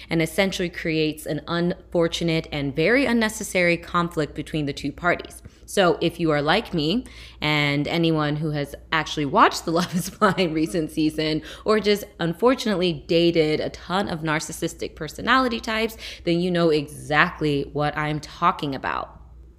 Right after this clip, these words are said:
But if you want a more concrete definition, Psychology Today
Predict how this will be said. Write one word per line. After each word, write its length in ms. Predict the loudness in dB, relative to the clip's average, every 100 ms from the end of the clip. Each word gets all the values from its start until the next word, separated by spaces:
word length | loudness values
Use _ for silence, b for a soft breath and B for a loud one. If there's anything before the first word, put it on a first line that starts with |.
| -20 0
But 340 | 4 6 4 0
if 180 | -2
you 340 | 2 4 6 4
want 280 | 6 6 8
a 40 |
more 340 | 6 6 4
concrete 420 | 4 0 2 2 2
definition, 640 | -2 0 -2 0 -2 -2
Psychology 720 | 0 -2 0 -2 -2 -4 -6
Today 720 | -6 -10 -4 0 2 2